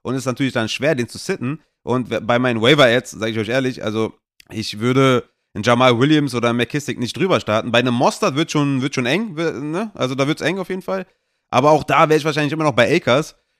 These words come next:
Deswegen wird's schwer, die zu sitten, aber im Vakuum würde ich mich eher gegen Akers entscheiden. Vielleicht könnt ihr auf dem zweiten Running Back Spot vielleicht noch einen Edmonds oder was packen und auf der Flex dann einen Wide Receiver, den ihr habt,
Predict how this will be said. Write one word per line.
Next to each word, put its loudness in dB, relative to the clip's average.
Deswegen 0
wird's 2
schwer, 0
die -4
zu -10
sitten, -4
aber 2
im -2
Vakuum 0
würde -4
ich -12
mich -4
eher 2
gegen 0
Akers -6
entscheiden. -6
Vielleicht -2
könnt 0
ihr 2
auf -2
dem -2
zweiten -2
Running -2
Back -8
Spot -4
vielleicht -2
noch 0
einen -4
Edmonds -4
oder 0
was -6
packen -2
und 0
auf 4
der 2
Flex 0
dann -2
einen 0
Wide 0
Receiver, -6
den -2
ihr 0
habt, -4